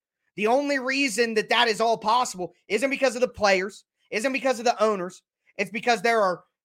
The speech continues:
tens of millions and hundreds of millions of people who are willing to spend money on it. The fans, the customers are what make the business.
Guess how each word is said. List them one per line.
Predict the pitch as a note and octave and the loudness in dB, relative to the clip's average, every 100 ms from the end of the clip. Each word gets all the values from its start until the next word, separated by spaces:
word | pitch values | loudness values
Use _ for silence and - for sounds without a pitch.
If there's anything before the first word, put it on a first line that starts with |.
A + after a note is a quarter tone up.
| _ | _
tens | - A3 C#4 C#4+ A#3 | -4 0 0 0 -2
of | A3+ | -4
millions | G3+ G#3+ B3+ C4 C4 A3+ | -2 2 2 2 -6 -4
and | G#3+ | -6
hundreds | F3+ A#3+ C#4+ A3+ C4 F#3 | -2 -2 -2 -4 -6 -4
of | A#3 | -4
millions | G#3 A#3 B3+ B3 A#3+ G3 | -2 -4 -4 -4 -4 -6
of | A3 | -6
people | A#3 A3+ F3 D3+ _ _ _ | -4 -4 -4 -6 _ _ _
who | - | 4
are | A3+ | 4
willing | A3+ A#3 A3 | 4 0 -2
to | |
spend | F#3+ - A3+ A#3 A3 | -6 2 4 4 4
money | G#3+ G3 C#3+ - _ _ | 2 2 -4 -12 _ _
on | F#3 G3+ | 0 0
it. | E3+ - - _ _ _ _ _ _ _ _ _ | 0 -10 -20 _ _ _ _ _ _ _ _ _
The | F3+ | -6
fans, | F3+ - C4 C#4 A3 D3 - | 0 4 6 6 2 -2 -12
the | D#3+ | -2
customers | - B3 A#3+ - F3 A#2+ - - _ _ _ | 4 4 2 -8 -10 -12 -18 -20 _ _ _
are | F3+ A3 | 0 0
what | G#3 G#3 | 0 0
make | G#3+ G#3+ | -2 -2
the | F#3 | -4
business. | F#3 F3 C#3 G2+ - | -4 -4 -8 -18 -20